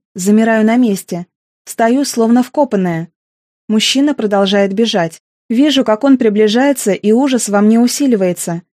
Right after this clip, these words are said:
Я не могу ни закрыть глаза, ни сделать шаг в сторону. Я продолжаю стоять на месте и думаю, что если он оттолкнет или налетит на меня, то с легкостью покалечит. Но осознание не помогает обрести контроль над собой. Оно лишь усиливает панику.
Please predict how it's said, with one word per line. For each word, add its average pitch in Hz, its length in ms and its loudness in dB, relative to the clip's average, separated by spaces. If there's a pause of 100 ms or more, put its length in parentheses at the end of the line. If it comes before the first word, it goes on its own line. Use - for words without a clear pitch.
(120)
Я 220 160 0
не 262 100 6
могу 240 280 2
ни 254 100 4
закрыть 226 400 0
глаза, 214 380 2
ни 233 120 4
сделать 226 340 0
шаг 220 180 -2
в - 40 -14
сторону. 196 540 -2 (300)
Я 269 160 -2
продолжаю 254 500 0
стоять 226 360 0
на 220 120 2
месте 233 420 0
и 208 40 2
думаю, 226 380 0
что 214 180 -2
если 233 240 0
он 226 160 2
оттолкнет 233 580 0
или 208 140 2
налетит 226 440 0
на 254 60 0
меня, 202 280 0
то 208 120 -2
с - 120 -10
легкостью 247 440 -4
покалечит. 233 720 -2 (320)
Но 226 140 2
осознание 240 640 2
не 208 140 2
помогает 247 540 2
обрести 202 380 0
контроль 208 400 0
над 180 160 -4
собой. 170 440 -6 (260)
Оно 226 200 2
лишь 254 220 0
усиливает 240 580 0
панику. 185 540 -2